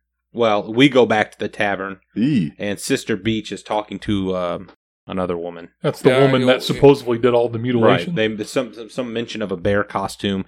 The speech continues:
Speaker 1: and then says, "Did you take care of the business at the harbor?" And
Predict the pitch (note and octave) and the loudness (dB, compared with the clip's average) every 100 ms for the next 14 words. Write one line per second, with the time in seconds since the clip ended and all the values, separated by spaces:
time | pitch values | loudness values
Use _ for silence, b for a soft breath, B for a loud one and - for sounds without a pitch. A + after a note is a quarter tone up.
0 | _ _ - G#2 G2+ A2 F#2 F#2 F#2+ - | _ _ -4 -2 0 -2 -2 -8 -12 0
1 | A#2 - A2 F2+ F2+ G2+ F#2+ F#2 F#2+ F2+ | 0 0 -4 -2 -2 -4 -4 -8 -10 -10
2 | F#2 G2+ F2+ F2 - _ _ _ _ F#2 | -4 -4 -4 -8 -14 _ _ _ _ -12
3 | F#2 F2+ F2 | -10 -12 -14